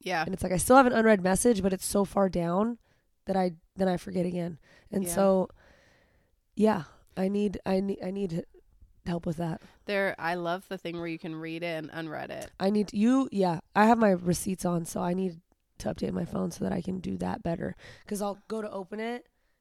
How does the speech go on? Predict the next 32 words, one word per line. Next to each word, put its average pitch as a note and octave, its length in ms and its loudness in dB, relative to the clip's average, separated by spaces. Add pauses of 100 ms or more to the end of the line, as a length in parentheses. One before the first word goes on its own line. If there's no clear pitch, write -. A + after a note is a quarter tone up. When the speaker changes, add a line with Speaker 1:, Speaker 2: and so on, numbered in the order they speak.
(140)
Speaker 2:
and G3+ 140 -10
then F#3 140 -8
I, F3+ 240 -10
you G3 140 -12
know, F3+ 100 -8
like, E3 160 -14
press F#3 300 -14
it F#3+ 140 -12
so F#3 80 -8
Speaker 1:
Uh-huh. F#3 140 -6
Speaker 2:
the D#3+ 60 -6
bubble F3+ 160 -8
pops G3 280 -14
up. G#3 260 -6
Speaker 1:
Right. E3 400 -4
Speaker 2:
But G#3 160 -12
then A3 120 -6
when G#3 120 -6
I F#3+ 80 -6
close G3+ 260 -10
my F#3 140 -10
phone, F#3+ 480 -8 (100)
sometimes F#3 400 -12
I'll F#3 100 -10
forget F#3 300 -16
about F#3 260 -10
it, G#3+ 160 -12
but F#3 120 -8
I F#3+ 40 -6
Speaker 1:
Yeah. F3 200 -4
Speaker 2:
need F#3 100 -12
something. F#3 400 -14